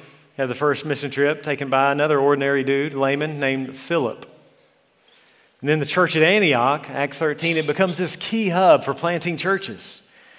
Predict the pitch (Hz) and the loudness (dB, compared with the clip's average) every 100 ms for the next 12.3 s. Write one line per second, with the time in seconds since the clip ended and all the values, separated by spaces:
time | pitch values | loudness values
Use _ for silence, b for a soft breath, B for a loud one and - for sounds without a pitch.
0 | B B 160 165 185 226 185 - 170 190 | B B 0 2 4 4 4 2 2 2
1 | 208 220 226 220 - - _ _ _ _ | 2 2 2 -2 -14 -20 _ _ _ _
2 | _ _ _ _ _ _ b b b b | _ _ _ _ _ _ b b b b
3 | b b b - 156 - - 233 190 180 | b b b -4 -2 -2 2 6 8 8
4 | 151 185 180 175 170 208 220 208 208 190 | 8 6 4 4 4 2 2 2 2 2
5 | 185 190 - 190 175 185 147 160 143 175 | 0 -2 0 0 2 -2 0 0 2 6
6 | 185 160 160 160 131 143 202 185 143 147 | 6 8 8 8 4 0 0 0 2 2
7 | 104 85 - - _ _ _ _ _ 180 | 2 -4 -14 -20 _ _ _ _ _ 2
8 | 175 185 160 160 156 147 143 - - 196 | 4 2 4 6 6 4 0 -12 -4 2
9 | 135 - - - - _ _ _ _ _ | 2 0 -12 -14 -20 _ _ _ _ _
10 | _ _ _ _ _ - - 131 117 107 | _ _ _ _ _ -12 -6 -6 -6 -8
11 | 127 147 143 139 127 - 120 - - 80 | -8 -6 -8 -10 -12 -12 -12 -12 -14 -16
12 | - - | -14 -16